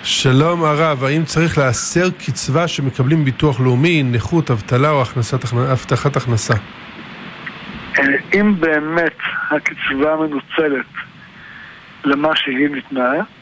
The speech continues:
Speaker 2: לא צריך מאסר. זאת אומרת, אם אדם מקבל קצבה, לא משכורת, קצבה זה אחד הדברים שהזכרת, אז הקצבה מיועדת כדי שיהיה לך אוכל, כדי שלפלוני הזה או אלמוני הזה יהיה לו אוכל.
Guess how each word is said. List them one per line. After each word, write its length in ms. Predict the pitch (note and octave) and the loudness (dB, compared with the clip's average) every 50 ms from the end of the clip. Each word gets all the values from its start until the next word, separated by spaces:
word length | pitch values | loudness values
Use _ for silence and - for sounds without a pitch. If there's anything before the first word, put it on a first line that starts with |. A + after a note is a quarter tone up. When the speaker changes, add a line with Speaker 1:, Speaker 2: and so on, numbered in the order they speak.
| - - - - - - | -20 -20 -20 -8 -2 0
Speaker 2:
לא 120 | D3+ D3+ - - | 0 0 0 -2
צריך 140 | - - - | -4 -4 -2
מאסר. 380 | C3+ B2 A#2+ - - - A2 G#2+ | -2 -2 -2 -2 -4 -4 -6 -8
זאת 80 | - - | -8 -8
אומרת, 180 | C3 B2+ B2+ C3 - D3 | -8 -8 -8 -10 -6 -4
אם 80 | D3+ | -2
אדם 240 | D#3+ D#3+ F#3+ G3 G3 | 0 0 0 0 0
מקבל 380 | G#3 G3 - E3+ B3 A3 F#3 F#3 F3+ - - - - | 0 -2 -2 0 0 0 0 -2 -4 -8 -12 -12 -10
קצבה, 460 | - D#3 - - - C#3 D#3+ F3+ E3+ | -10 -10 -8 -6 -2 0 0 2 2
לא 160 | D#3 D3 E3 F#3 F#3+ | 2 0 0 0 -2
משכורת, 400 | - - - - C3 B2 A#2+ A#2+ - | -4 -4 -2 -2 -2 -2 -4 -8 -12
קצבה 600 | - - - - - C3+ D3+ E3 F3 F3+ G3 G#3 G#3 - - - - - - - - - - - - - - - - | -16 -16 -12 -6 -4 0 0 2 2 2 0 0 -4 -8 -18 -20 -20 -20 -20 -20 -20 -20 -18 -18 -20 -20 -10 -4 -2
זה 100 | - D3 | 0 2
אחד 240 | - - F3 E3+ E3 | 2 2 2 2 0
הדברים 380 | E3+ D3 C#3+ D3+ D3+ D#3 D3+ | 0 0 2 2 2 0 0
שהזכרת, 560 | D3 - D3 C#3 B2+ - - C#3+ B2+ B2 - B2+ C#3 G3 - - - - - - - - - - - - - - - - - - - - | 0 0 0 0 0 0 0 -2 -2 -2 -4 -6 -6 -6 -8 -12 -20 -20 -20 -20 -20 -18 -18 -18 -18 -18 -18 -18 -18 -18 -20 -18 -10 -6
אז 80 | - B2+ | -4 -4
הקצבה 420 | B2+ - - - - D3 E3+ G#3 A3+ | -2 -2 -4 -2 0 0 2 2 2
מיועדת 400 | B3 A#3 A3+ A#3 A#3+ D4+ A3+ - | 2 2 2 2 2 0 -2 -2
כדי 220 | F3 D3+ - F#3 | -2 -2 0 0
שיהיה 200 | - - F3+ E3+ | 0 0 0 0
לך 160 | E3+ E3+ - | 0 0 -2
אוכל, 420 | E3 C#3+ D#3+ E3 E3 - - B2 A#2+ A#2 - | -2 0 0 -2 -2 -4 -6 -8 -10 -12 -16
כדי 160 | - D3+ C#3 C#3+ | -12 -6 -4 -2
שלפלוני 920 | C#3+ - - D3+ C#3+ C#3 C#3 C#3 C3+ C3 B2 - D#3 D#3+ E3+ F3 E3+ D#3 C#3+ | -2 0 0 2 2 2 2 2 0 -2 -4 -2 0 0 0 0 -2 -4 -6
הזה 320 | C3+ C3 B2+ B2 E3 F#3 | -6 -6 -4 -2 0 0
או 140 | F3 D3+ C#3 | 0 0 0
אלמוני 360 | B2+ C3 C#3 E3 F3 F3 F3 | -2 -2 -2 -2 -2 0 0
הזה 200 | F3 F3 G3+ G3+ | 0 0 0 0
יהיה 140 | F3+ D#3+ D#3+ | 2 2 0
לו 120 | D#3 E3 | 2 2
אוכל. 260 | D#3+ D#3 D3+ - - | 0 0 0 -2 -6